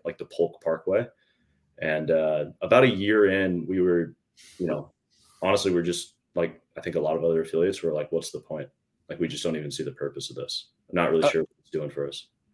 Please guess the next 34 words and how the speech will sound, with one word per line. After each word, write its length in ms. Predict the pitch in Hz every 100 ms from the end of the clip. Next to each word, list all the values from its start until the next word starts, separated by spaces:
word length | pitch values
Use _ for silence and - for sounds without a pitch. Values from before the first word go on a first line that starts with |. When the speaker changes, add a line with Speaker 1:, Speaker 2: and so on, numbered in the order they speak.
| _ -
Speaker 2:
o-, 60 | -
of 180 | 147 139
being 180 | 147 139
affiliated? 640 | - 139 135 98 82 - _ -
Speaker 1:
Yeah. 300 | 101 76 - - -
Yep. 280 | 90 87 -
Speaker 2:
Oh, 120 | 156
interesting. 380 | 139 156 147 127 - -
So, 260 | 165 143 - _
so 180 | - 151
f-, 160 | - -
after 320 | - 143 160 170
you 80 | 139
de-affiliated 640 | 135 156 156 156 147 127
after 240 | 120 117
two 160 | - 123
years, 180 | 123 107
did 180 | 107 101
you 100 | 107
notice 320 | 113 110 - 110
any 460 | 113 120 113 107 _ -
ripple 420 | 101 117 - 113
in 100 | 107
the 80 | 98
business, 460 | 104 113 135 131
any 180 | - 101
Speaker 1:
No. 80 | 92
Speaker 2:
change? 380 | 107 123 131 - _ _ _ _
Speaker 1:
No. 300 | 87 78 67 -
Speaker 2:
Your 100 | 131
clients 340 | - - -
weren't, 120 | 151 131
like, 200 | 123 -
cl-, 140 | 117